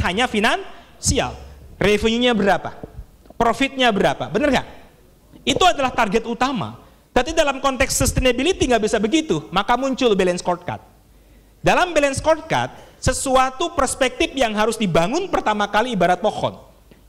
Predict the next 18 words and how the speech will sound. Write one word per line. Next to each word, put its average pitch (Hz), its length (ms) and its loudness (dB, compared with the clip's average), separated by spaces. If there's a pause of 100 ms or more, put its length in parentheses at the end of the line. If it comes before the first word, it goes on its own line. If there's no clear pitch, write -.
(260)
Pohon 311 400 2
kalau 269 320 2
pengen 247 320 0
berbuah, 220 560 2
yaitu 202 240 0
finance, 220 720 -2
profit, 247 560 0
maka 185 400 0
yang 214 80 0
dibangun 165 400 0
pertama 165 320 -2
kali 208 160 0
apa 196 80 -2
di 185 80 -2
pohon? 143 240 -2 (320)
Yaitu 143 240 -2
a-, 240 240 0 (880)
akar. - 640 -2